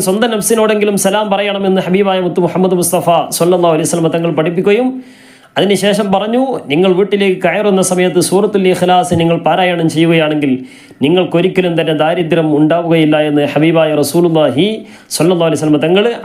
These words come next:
ആ സ്വഹാബിക്ക് പഠിപ്പിച്ചു കൊടുക്കുകയും, പഠിപ്പിച്ചു കൊടുത്തു എന്ന് മാത്രമല്ല, ആ സ്വഹാബി അത് ചെയ്യുകയും ചെയ്തതിൻ്റെ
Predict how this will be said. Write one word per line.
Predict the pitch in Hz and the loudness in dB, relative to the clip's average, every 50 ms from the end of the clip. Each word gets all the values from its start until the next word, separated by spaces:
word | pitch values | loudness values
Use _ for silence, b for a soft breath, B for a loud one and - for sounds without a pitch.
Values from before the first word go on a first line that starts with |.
| 143 | -2
ആ | 165 180 170 | 0 0 0
സ്വഹാബിക്ക് | - 180 160 156 190 196 190 196 190 - 185 151 | 0 0 0 0 0 -2 -2 -2 -2 -2 -2 0
പഠിപ്പിച്ചു | 165 170 185 175 208 196 - 208 | -2 -2 -2 -2 -2 0 0 0
കൊടുക്കുകയും, | 190 190 180 156 208 208 226 247 - B B B B B B B - | 0 0 0 2 2 0 0 -2 -6 B B B B B B B -4
പഠിപ്പിച്ചു | 170 185 196 196 240 - 233 220 | -2 -2 -2 -2 -2 0 0 0
കൊടുത്തു | 214 208 208 208 202 202 | 0 0 0 0 0 0
എന്ന് | 202 190 180 | 0 0 0
മാത്രമല്ല, | 190 185 196 190 190 180 180 180 165 165 - 170 170 | 0 -2 -2 -2 -2 -2 0 -2 -2 -2 -2 -2 -2
ആ | 190 196 190 - | -2 -2 -2 -2
സ്വഹാബി | 190 165 156 202 202 190 190 185 | -2 0 0 0 0 0 0 0
അത് | 180 180 165 - | 0 -2 0 0
ചെയ്യുകയും | 180 185 208 233 233 240 262 277 285 285 294 B B B B B B - - | 0 0 2 0 0 0 0 0 -2 -4 -4 B B B B B B -4 -2
ചെയ്തതിൻ്റെ | 165 202 220 233 226 220 214 208 208 | 0 0 0 0 0 0 0 0 0